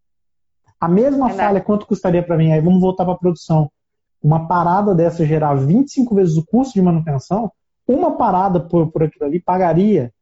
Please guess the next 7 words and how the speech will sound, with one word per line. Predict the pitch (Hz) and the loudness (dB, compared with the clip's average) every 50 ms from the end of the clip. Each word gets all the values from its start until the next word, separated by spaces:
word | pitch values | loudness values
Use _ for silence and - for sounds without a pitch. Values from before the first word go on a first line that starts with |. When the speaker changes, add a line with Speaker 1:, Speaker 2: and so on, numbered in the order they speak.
| _ _ - | _ _ 0
Speaker 1:
uma, | 180 208 233 196 151 123 135 - - | 2 2 4 4 2 0 -4 -4 -2
uma | 196 202 220 196 170 156 | 0 2 2 2 0 0
parada | 160 143 135 143 147 143 131 123 123 - _ _ _ 214 233 247 _ _ _ _ _ _ _ _ _ _ | -2 -2 -2 -2 -2 -2 -4 -4 -6 -8 _ _ _ -18 -18 -18 _ _ _ _ _ _ _ _ _ _
só | - - - - - 185 180 151 - - - - _ _ - | -20 -18 -14 -6 -4 -2 -2 -2 -4 -8 -14 -20 _ _ -4
de | 139 127 151 | 0 2 2
um | 151 143 | 2 2
dia, | 131 123 143 170 175 147 - - - | 2 2 2 2 2 0 -2 -6 -14